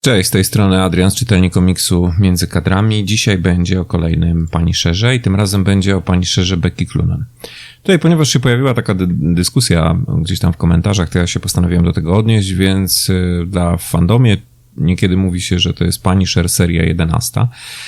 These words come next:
Ja świadomie nie używam, e, tego typu, mm, określeń, dlatego że dla mnie one są problematyczne z różnych powodów. To znaczy, możemy mówić, że to jest Punisher seria jedenasta.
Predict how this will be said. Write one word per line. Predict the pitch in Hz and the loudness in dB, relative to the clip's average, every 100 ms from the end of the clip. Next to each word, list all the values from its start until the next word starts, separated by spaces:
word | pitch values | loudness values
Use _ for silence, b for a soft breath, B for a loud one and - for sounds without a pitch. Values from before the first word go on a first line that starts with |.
| B B | B B
Ja | 139 175 | 0 0
świadomie | - 156 147 156 147 | 2 0 2 4 4
nie | 139 | 4
używam, | 120 98 87 80 92 87 - | 4 4 2 2 0 -2 -2
e, | 95 92 90 | 0 0 0
tego | 101 95 98 | -2 -2 -4
typu, | - - 92 | -4 -4 -2
mm, | 92 98 98 98 98 | 0 0 0 0 0
określeń, | - - 87 - 120 135 127 | 0 0 -2 2 2 2 0
dlatego | 123 127 160 156 147 | 0 0 0 0 0
że | 127 131 131 | 0 0 0
dla | 123 139 | 2 2
mnie | 151 151 151 | 4 2 2
one | 135 131 123 | 4 4 4
są | - 123 | 2 0
problematyczne | - 113 110 110 - - 110 | 0 0 2 2 0 -4 -6
z | 107 | -6
różnych | - - 117 | -6 -2 -2
powodów. | - - - - 117 | -4 -6 -6 -8 -10
To | - | -12
znaczy, | - - 214 | -10 -4 -2
możemy | 196 185 | 0 4
mówić, | 180 139 | 6 4
że | 120 | 4
to | 92 | 2
jest | 87 | 0
Punisher | 98 90 80 76 | 2 0 0 -2
seria | - 85 78 | 0 2 2
jedenasta. | 80 82 110 120 - 95 | 2 2 2 0 0 -2